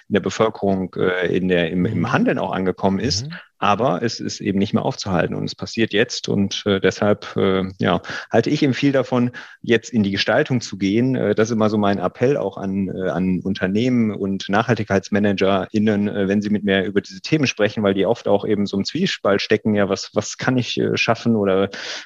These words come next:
Speaker 1: äh, ne, ich habe hier irgendwie einen Auftrag, aber ich weiß nicht so genau wie. Ähm, da gilt's halt vor allem in die Gestaltung zu gehen und zu sagen, okay, lass uns mal schauen,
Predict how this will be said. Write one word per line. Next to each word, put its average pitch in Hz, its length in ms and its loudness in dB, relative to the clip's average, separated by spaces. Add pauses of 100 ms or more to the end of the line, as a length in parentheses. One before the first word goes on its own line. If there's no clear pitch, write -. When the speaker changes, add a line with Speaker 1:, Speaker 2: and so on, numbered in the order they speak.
Speaker 1:
äh, 104 480 0
ne, 113 160 4
ich 113 140 0
habe 104 100 -4
hier 107 120 4
irgendwie 104 160 0
einen 95 80 -2
Auftrag, 110 500 0
aber 104 180 2
ich 104 100 -4
weiß 101 180 0
nicht 107 100 0
so 104 100 -2
genau 104 220 2
wie. 127 220 2 (460)
Ähm, 107 280 2 (100)
da 95 140 4
gilt's 110 280 0
halt 107 160 4
vor 82 140 -4
allem 90 240 2
in 110 120 0
die 101 60 -2
Gestaltung - 460 0
zu - 140 -14
gehen 107 240 -2
und 101 100 -4
zu - 80 -12
sagen, 101 160 0
okay, - 320 -2
lass 107 180 0
uns 110 140 -2
mal 98 140 2
schauen, 110 340 2